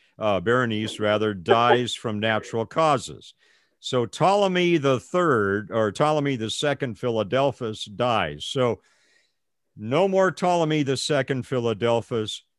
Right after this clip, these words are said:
no more Antiochus the second Theos. We have brand new kings in the south, brand new kings in the north. All right, so the new king in the south, coming in verses seven and eight, is Ptolemy the third,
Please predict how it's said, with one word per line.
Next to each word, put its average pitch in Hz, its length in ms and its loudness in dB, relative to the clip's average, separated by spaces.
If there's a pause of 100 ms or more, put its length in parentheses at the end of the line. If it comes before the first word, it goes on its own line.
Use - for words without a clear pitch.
no 120 460 -2
more 156 320 -2
Antiochus 117 880 -2
the 104 160 -6
second 107 460 -4
Theos. 135 580 -2
We 110 160 -4
have 101 260 -2
brand 160 320 -2
new 135 160 -4
kings 123 420 -8
in 104 120 -10
the 95 100 -8
south, 151 480 -2 (360)
brand 127 280 0
new 120 160 -2
kings 113 420 -8
in 104 120 -6
the 101 60 -6
north. 98 320 -6 (600)
All 98 60 -8
right, 101 140 -6
so 127 120 -6
the 117 100 -6
new 185 180 -2
king 180 320 -4
in 143 80 -4
the 120 100 -6
south, 127 640 0 (380)
coming 131 260 -4
in 113 160 -4
verses 113 460 -8
seven 113 300 -6
and 101 120 -8
eight, 127 320 -4
is 104 260 -6
Ptolemy 127 580 -2
the 135 200 -2
third, 143 540 -4